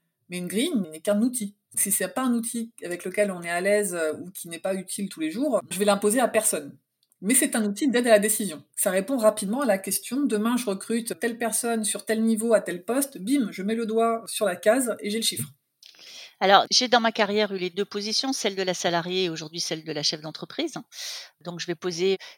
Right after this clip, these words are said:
Speaker 2: deux questions de ces deux points de vue. En tant que salariée,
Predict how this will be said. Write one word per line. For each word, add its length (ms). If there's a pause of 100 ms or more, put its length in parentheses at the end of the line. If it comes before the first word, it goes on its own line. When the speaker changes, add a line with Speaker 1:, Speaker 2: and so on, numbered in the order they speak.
(180)
Speaker 2:
deux 200
questions 440
de 40
ces 140
deux 140
points 220
de 80
vue. 340
En 160
tant 180
que 80
salariée, 640